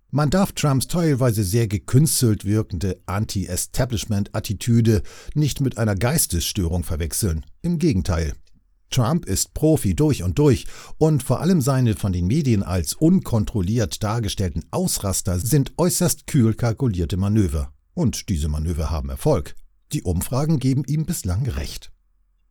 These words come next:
Dennoch ist es nur schwer vorstellbar, dass die U-S-Amerikaner, wenn es hart auf hart kommt, einen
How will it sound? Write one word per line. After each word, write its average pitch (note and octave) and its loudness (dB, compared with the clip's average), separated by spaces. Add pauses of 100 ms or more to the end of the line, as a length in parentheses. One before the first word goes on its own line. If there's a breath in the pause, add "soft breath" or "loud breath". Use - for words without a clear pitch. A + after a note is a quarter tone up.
(420)
Dennoch F#3+ 6
ist - 0
es C#3+ 0
nur C3 6
schwer C#3 2
vorstellbar, A2 2
dass F2+ -4
die F2+ -2
U-S-Amerikaner, G#2 -2
wenn D#2+ -4
es - -8
hart A2+ -6
auf F2+ -6
hart G#2+ -4
kommt, - -2
einen D2+ -2